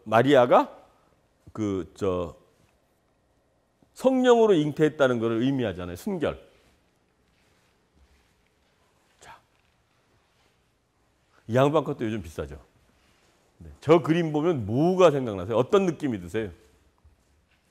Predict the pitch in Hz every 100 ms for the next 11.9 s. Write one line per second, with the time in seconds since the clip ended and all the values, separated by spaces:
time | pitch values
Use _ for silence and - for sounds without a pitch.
0 | _ _ _ _ _ _ _ _ _ _
1 | _ _ _ _ _ _ _ _ _ _
2 | _ 120 180 190 185 170 156 143 113 117
3 | 117 107 - - - 208 208 - 170 370
4 | 403 302 196 226 220 - - - - -
5 | 240 - 247 277 - 220 214 196 208 190
6 | - - 214 - - - - - - -
7 | - - - - - 147 - - - -
8 | 104 - 151 - - _ _ _ _ _
9 | _ _ _ - - _ _ _ - 101
10 | 107 135 208 170 _ _ _ _ - 156
11 | 151 - 123 120 110 98 92 92 98